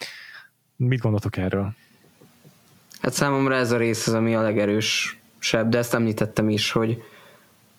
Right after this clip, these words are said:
Speaker 2: hogy, ö, mármint, hogy az abban a, tehát az a jelenet, amit említettem, hogy ott állnak a Kirillel, az szerintem ebben a szegmensben van, nem? Tehát, hogy
Speaker 1: Igen,
Speaker 2: ebben a,
Speaker 1: persze, arról,
Speaker 2: ö,
Speaker 1: arról mindenképp akarok külön beszélni.
Speaker 2: Ja, jó.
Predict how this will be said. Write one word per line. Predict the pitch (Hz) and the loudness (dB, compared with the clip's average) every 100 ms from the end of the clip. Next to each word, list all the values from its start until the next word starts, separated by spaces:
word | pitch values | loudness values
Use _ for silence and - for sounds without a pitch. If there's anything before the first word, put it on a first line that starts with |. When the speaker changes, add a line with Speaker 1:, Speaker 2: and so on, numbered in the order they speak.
| _ _ - | _ _ -10
Speaker 2:
hogy, | - 113 110 110 110 | -2 0 2 2 2
ö, | 113 113 113 110 | 2 2 0 0
mármint, | 135 131 127 123 | 0 2 2 2
hogy | 135 123 - - - _ _ - - - - - _ - | 0 0 -2 -4 -8 _ _ -20 -14 -14 -14 -20 _ -2
az | 135 | 0
abban | 175 123 113 | 2 2 2
a, | 104 | 0
tehát | 85 - | 0 0
az | 143 | 0
a | 143 | 2
jelenet, | 135 127 | 0 0
amit | 135 123 | 0 2
említettem, | 127 123 120 120 123 | 2 2 0 0 0
hogy | 120 | 2
ott | 117 117 | 2 2
állnak | 117 113 | 0 0
a | - | -2
Kirillel, | - 120 117 | 0 2 2
az | 117 | 0
szerintem | - 123 135 | 0 0 2
ebben | 120 107 | 0 0
a | 104 | 0
szegmensben | - 101 98 110 107 107 | 0 0 2 2 0 2
van, | 107 | 2
nem? | 117 135 151 - | 2 0 -2 -4
Tehát, | 131 | -4
hogy | 123 | 0
Speaker 1:
Igen, | 117 123 | 2 2
Speaker 2:
ebben | 104 | 2
a, | 104 | 2
Speaker 1:
persze, | 170 - 135 147 | 0 0 -2 0
arról, | 175 170 202 | 0 2 2
Speaker 2:
ö, | 131 123 | 2 2
Speaker 1:
arról | 131 | 2
mindenképp | 156 185 151 135 | 2 2 0 0
akarok | 151 127 120 | -2 0 0
külön | 127 120 120 | 0 2 2
beszélni. | 117 131 127 151 | 0 0 2 4
Speaker 2:
Ja, | 139 | 4
jó. | 139 120 120 | 2 0 -6